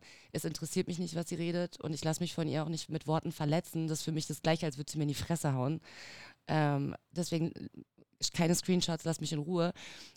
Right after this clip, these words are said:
Und dann ging's ja richtig ab und dann hab ich's nochmal öffentlich gepostet. Und seitdem ist aber auch wirklich Danke an die Co-, meine Community, weil das jeder respektiert hat. Ich hab nichts mehr geschickt bekommen und ich fühl mich d-, d-, dadurch,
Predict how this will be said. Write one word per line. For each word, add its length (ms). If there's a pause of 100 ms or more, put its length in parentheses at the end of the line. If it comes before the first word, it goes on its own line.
(100)
Und 100
dann 120
ging's 200
ja 60
richtig 400
ab 80
und 60
dann 120
hab 100
ich's 100
nochmal 220
öffentlich 360
gepostet. 600
Und 180
seitdem 340
ist 100
aber 240
auch 200
wirklich 320
Danke 420
an 100
die 80
Co-, 140
meine 300
Community, 680 (580)
weil 420 (180)
das 160
jeder 200
respektiert 420
hat. 240
Ich 120
hab 100
nichts 240
mehr 140
geschickt 280
bekommen 340
und 100
ich 100
fühl 140
mich 140
d-, 100
d-, 160 (160)
dadurch, 300